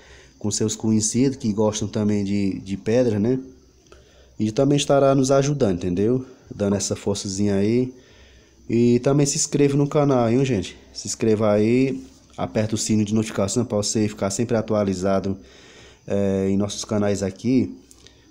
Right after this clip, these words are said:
Estaremos juntos. Eu e meu parceiro Rogério aqui estaremos, é, em busca de mais novidades, né? Eu ia me esquecendo, tem essas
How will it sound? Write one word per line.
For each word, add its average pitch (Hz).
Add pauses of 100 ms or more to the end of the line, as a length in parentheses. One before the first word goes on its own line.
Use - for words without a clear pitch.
Estaremos 131
juntos. 104
Eu 123
e 123
meu 120
parceiro 110
Rogério 104
aqui 110
estaremos, 107 (640)
é, 101
em 101
busca 110
de 107 (1040)
mais 107
novidades, 107
né? 120 (840)
Eu 101
ia 110
me 110
esquecendo, 113
tem 113
essas 107